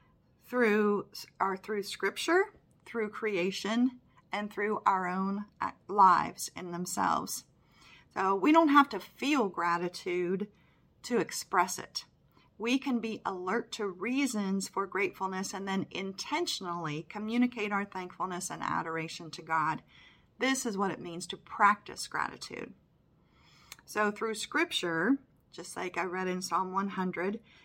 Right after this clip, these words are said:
God's word reveals God to us. We can make a practice of turning every truth we learn about God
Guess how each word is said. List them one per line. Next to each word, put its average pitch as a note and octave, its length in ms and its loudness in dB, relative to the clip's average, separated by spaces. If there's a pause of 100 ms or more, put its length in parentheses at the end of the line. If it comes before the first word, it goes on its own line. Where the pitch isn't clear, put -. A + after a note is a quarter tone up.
(120)
God's A#3 500 10
word A3 340 0
reveals A3 800 -2 (120)
God G#3+ 460 8
to A3+ 200 -4
us. - 460 -2 (240)
We B3+ 140 0
can C4+ 180 2
make A#3+ 200 4
a A#3 40 -2
practice A#3+ 560 2
of G#3 120 -8
turning F3+ 400 -8
every B3 360 -4
truth A#3+ 380 -6
we A3+ 140 -4
learn G#3+ 300 2
about A3+ 500 4
God D#3+ 460 0